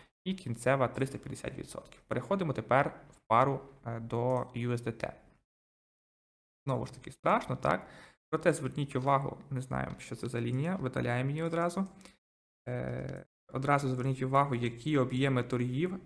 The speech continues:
е, почали заходити з жовтня двадцять третього року.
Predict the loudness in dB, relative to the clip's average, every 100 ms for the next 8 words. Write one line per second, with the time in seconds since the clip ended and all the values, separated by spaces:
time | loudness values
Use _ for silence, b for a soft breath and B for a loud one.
0 | -6 -2 -2 -2 0 4 4 2 -2 0
1 | 0 0 2 0 2 2 6 6 4 -2
2 | -2 -2 -2 -2 -2 2 2 2 -6